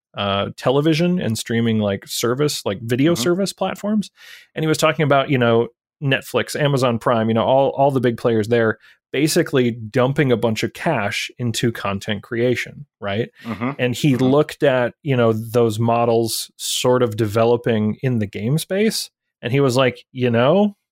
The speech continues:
Speaker 1: if this is the way the industry's going, like, I, maybe I can try to get in on the ground floor." And basically, like you said, Paul, get
Speaker 2: Yeah.
Speaker 1: some of those Microsoft <laughs> bucks, you
Speaker 2: I mean,
Speaker 1: know, right?
Speaker 2: if,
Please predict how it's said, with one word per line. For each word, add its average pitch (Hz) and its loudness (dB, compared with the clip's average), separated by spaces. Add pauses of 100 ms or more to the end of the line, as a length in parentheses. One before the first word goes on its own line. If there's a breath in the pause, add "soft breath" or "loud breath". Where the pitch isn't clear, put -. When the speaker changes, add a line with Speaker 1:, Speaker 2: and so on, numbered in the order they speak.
(140)
Speaker 1:
if 117 -8
this 127 0
is 147 2
the 147 2
way 143 6
the 127 2
industry's 143 2
going, 113 0 (100)
like, 113 -4 (600 soft breath)
I, 110 -2 (140)
maybe 123 2
I 131 4
can 131 0
try 131 2
to 123 2
get 127 2
in 127 4
on 120 4
the 120 2
ground 117 2
floor." 135 4
And 120 0
basically, 156 2
like 131 2
you 120 2
said, 165 0
Paul, 110 0 (100)
get 123 0
Speaker 2:
Yeah. 135 2
Speaker 1:
some 123 2
of 120 2
those 110 2
Microsoft 120 -2
<laughs> - -10
bucks, - -2
you 151 4
Speaker 2:
I 147 2
mean, 120 2
Speaker 1:
know, 131 2
right? 139 4
Speaker 2:
if, 151 -10